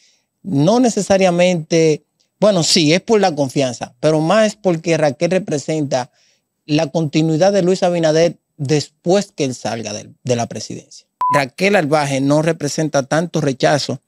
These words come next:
en la ciudadanía como lo pudiera representar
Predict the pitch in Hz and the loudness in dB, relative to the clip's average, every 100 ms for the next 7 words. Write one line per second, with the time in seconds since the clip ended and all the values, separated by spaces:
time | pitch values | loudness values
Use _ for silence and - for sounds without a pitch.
0 | _ - 131 131 139 135 135 131 123 123 | _ -2 0 0 0 2 2 0 0 -2
1 | 123 123 117 127 131 135 123 120 117 - | -2 -2 -4 -2 0 0 -2 -6 -8 -4
2 | 127 | -4